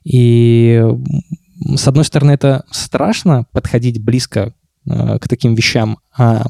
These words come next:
с другой стороны, после того, как ты испытываешь это на определенном уровне,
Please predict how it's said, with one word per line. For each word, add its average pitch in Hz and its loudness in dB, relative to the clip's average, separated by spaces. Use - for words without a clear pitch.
с 127 0
другой 135 4
стороны, 120 -2
после - -12
того, 120 0
как - -10
ты - -8
испытываешь 123 -2
это 120 -6
на 113 2
определенном 123 2
уровне, 135 2